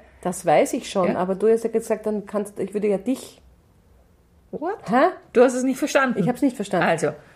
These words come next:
Speaker 2: die Freundinnen hatten eine Affäre.
Speaker 1: Nein, das habe ich schon verstanden, dass du diejenige
Speaker 2: Und
Speaker 1: warst,
Speaker 2: dann haben sie
Speaker 1: die
Speaker 2: aber
Speaker 1: das
Speaker 2: ihrem
Speaker 1: Alibi
Speaker 2: Ehemann erzählt.
Speaker 1: dass sie bei dir waren.
Speaker 2: Ja.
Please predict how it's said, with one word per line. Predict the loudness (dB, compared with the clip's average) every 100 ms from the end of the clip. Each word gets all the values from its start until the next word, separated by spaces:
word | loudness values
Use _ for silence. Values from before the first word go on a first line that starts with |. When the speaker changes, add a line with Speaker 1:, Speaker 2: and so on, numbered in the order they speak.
| _ -4
Speaker 2:
die | 0
Freundinnen | 4 4 4 2 2 2
hatten | 0 0 0
eine | 2 4
Affäre. | 2 2 4 4
Speaker 1:
Nein, | 4
das | 2 2
habe | -2
ich | 2
schon | 2
verstanden, | 4 2 0 0 -8
dass | -10
du | -6 -2
diejenige | 0 0 0 4 6
Speaker 2:
Und |
Speaker 1:
warst, | 6 4
Speaker 2:
dann | 4
haben | 2
sie | 4
Speaker 1:
die | 2
Speaker 2:
aber | 2
Speaker 1:
das | 2
Speaker 2:
ihrem | 6 6
Speaker 1:
Alibi | 4 0 4
Speaker 2:
Ehemann | 6 6 6 4
erzählt. | 2 2 2 2 0 -8 -20 _ -20 -20 -20 _
Speaker 1:
dass | -6 -6
sie | -2
bei | -2
dir | 0 2
waren. | 2 0 0
Speaker 2:
Ja. | 2 2